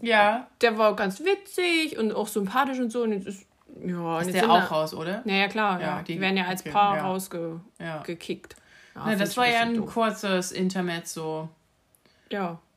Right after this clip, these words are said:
Speaker 2: ciao, ne? <laughs>
Speaker 1: Okay, dafür der ganze Bohai im Vorhinein. Naja, gut.
Speaker 2: So, und jetzt haben
Speaker 1: Ah.
Speaker 2: wir für euch eins, zwei, drei, vier, fünf Formate.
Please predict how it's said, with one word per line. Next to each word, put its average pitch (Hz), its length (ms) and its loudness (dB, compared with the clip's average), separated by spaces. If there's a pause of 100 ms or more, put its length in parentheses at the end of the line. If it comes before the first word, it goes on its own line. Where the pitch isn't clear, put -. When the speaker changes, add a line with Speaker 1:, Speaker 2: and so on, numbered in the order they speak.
(160)
Speaker 2:
ciao, 220 240 0
ne? 196 240 -4 (140)
<laughs> - 1120 -10
Speaker 1:
Okay, 175 300 -2
dafür 196 340 2
der 202 140 4
ganze 202 260 0
Bohai 196 340 0
im 180 140 0
Vorhinein. 165 680 -6
Naja, 208 280 0
gut. 160 340 -4 (360)
Speaker 2:
So, 196 340 2
und 214 80 2
jetzt 240 180 2
haben 262 140 6
Speaker 1:
Ah. 277 40 4
Speaker 2:
wir 262 320 4
für 220 160 -2
euch 226 380 2 (220)
eins, 254 300 4
zwei, 233 200 6
drei, 233 300 4
vier, 233 260 2
fünf 403 360 4
Formate. 247 460 6